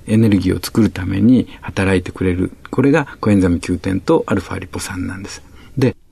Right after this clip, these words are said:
それだけではなくて、このコエンザイム九点とアルファリポ酸は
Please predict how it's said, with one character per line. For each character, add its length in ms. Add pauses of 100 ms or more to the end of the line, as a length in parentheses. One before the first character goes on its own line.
(100)
そ 160
れ 80
だ 120
け 120
で 80
は 100
な 120
く 100
て、 260 (300)
こ 120
の 100
コ 140
エ 40
ン 80
ザ 80
イ 40
ム 100
九 240
点 220
と 160
ア 40
ル 60
フ 140
ァ 60
リ 80
ポ 120
酸 300
は 200